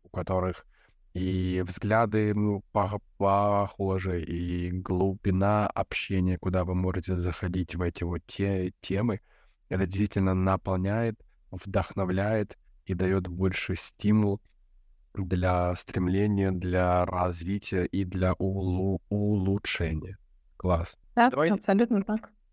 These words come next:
Speaker 1: давай немножко подрезюмируем тогда с тобой, вот. И хотелось бы, чтобы ты, может быть, дала какие-то, м, не люблю это слово «советы», наверное, больше скажу так. Какие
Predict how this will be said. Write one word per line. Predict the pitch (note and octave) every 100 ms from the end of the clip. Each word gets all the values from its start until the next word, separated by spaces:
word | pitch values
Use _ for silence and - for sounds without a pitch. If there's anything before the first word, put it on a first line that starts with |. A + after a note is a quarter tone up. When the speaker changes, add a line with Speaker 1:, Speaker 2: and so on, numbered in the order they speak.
| _
Speaker 1:
давай | B2+ B2+ C3+
немножко | C#3+ B2 C3 - B2+
подрезюмируем | - B2 A#2 A2 B2 A#2+ B2 A#2 A#2 G3+ G#3+ E3 C3
тогда | G#2 G#2+ G#2+ G2+
с | -
тобой, | G2 G#2+ G#2
вот. | G#2 G2+ - - _ -
И | G#2+ A2 A2
хотелось | G2 A2 - C3+ B2+
бы, | G#2 A2 G#2+ G#2 - _ _ _ _ _ _ _ _
чтобы | - G#2 A2
ты, | - B2+
может | A#2 A2 G2
быть, | G#2
дала | G#2+ G#2+ G#2
какие-то, | G#2+ - G#2+ - F#2+ F#2 - -
м, | F#2+ F2+ F2+ F2 F2 F2 F2 F2 -
не | A#2 C3+
люблю | D#3+ F3
это | D#3 A#2
слово | - B2+ A2 G#2
«советы», | - A2+ A2+ A2+ D3 F#3+ A#2+
наверное, | G2+ G#2+ A2+ G#2
больше | G2+ G#2+ -
скажу | - - F#2+
так. | G2 F2+ -
Какие | G2 _ C3+ C3+ B2 A2 G#2